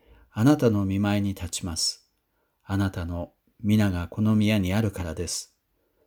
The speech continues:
そして私たちは苦難の中からあなたに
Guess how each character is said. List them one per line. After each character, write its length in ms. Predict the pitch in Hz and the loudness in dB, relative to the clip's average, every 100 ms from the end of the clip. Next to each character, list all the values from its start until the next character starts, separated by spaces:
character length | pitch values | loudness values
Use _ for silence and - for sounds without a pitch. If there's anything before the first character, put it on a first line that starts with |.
| _ | _
そ 180 | - 104 | 0 0
し 100 | - | 2
て 80 | |
私 360 | 107 101 120 - | 0 2 2 0
た 120 | 107 | -2
ち 160 | 95 101 | -2 -2
は 260 | 95 95 - _ _ _ _ _ | 0 -2 -8 _ _ _ _ _
苦 160 | - 143 | 0 4
難 220 | 117 104 | 6 4
の 100 | 95 | 2
中 280 | 107 - 92 | 0 -2 -6
か 100 | 87 | -6
ら 240 | 85 87 | -8 -10
あ 100 | - | -6
な 160 | 95 117 | -2 -2
た 140 | 107 | -2
に 280 | 87 80 90 | -4 -4 -8